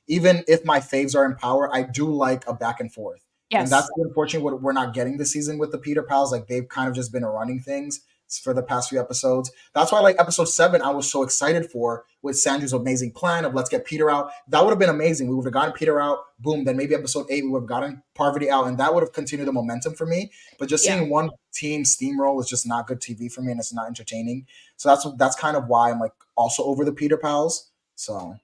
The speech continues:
Speaker 2: I agree. And I also feel like in most of the, this, the U S is just so different from all the other traders because of the fact that there are actual gamers playing the game. So, like, you don't see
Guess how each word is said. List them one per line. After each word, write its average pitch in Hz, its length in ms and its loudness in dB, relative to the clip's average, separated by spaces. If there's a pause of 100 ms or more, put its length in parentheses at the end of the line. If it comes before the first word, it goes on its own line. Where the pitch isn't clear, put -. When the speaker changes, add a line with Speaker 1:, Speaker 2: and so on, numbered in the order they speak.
(800)
Speaker 2:
I 269 120 6
agree. 240 540 8
And 214 180 2
I 214 100 4
also 269 680 4 (540)
feel 214 220 4
like 190 260 4
in 196 180 -2
most 190 260 0
of 202 60 -2
the, 190 120 -6 (160)
this, 311 220 2 (260)
the 220 160 -2
U 311 280 6
S 381 180 4
is 403 120 0
just - 340 -6
so 190 260 -2 (120)
different 151 480 -8 (120)
from 180 400 -2 (140)
all 190 240 2
the 185 140 2
other 165 160 -4
traders 170 420 -6
because 175 340 -6
of 170 140 -8
the 175 60 -6
fact 151 340 -4
that - 220 -8 (100)
there 165 300 -4
are 160 180 -4
actual 151 340 -6
gamers 151 480 -8
playing 160 220 -6
the 156 60 -8
game. 156 280 -4
So, 196 140 -2
like, 185 220 2
you 208 60 0
don't 233 280 -2
see 226 580 -2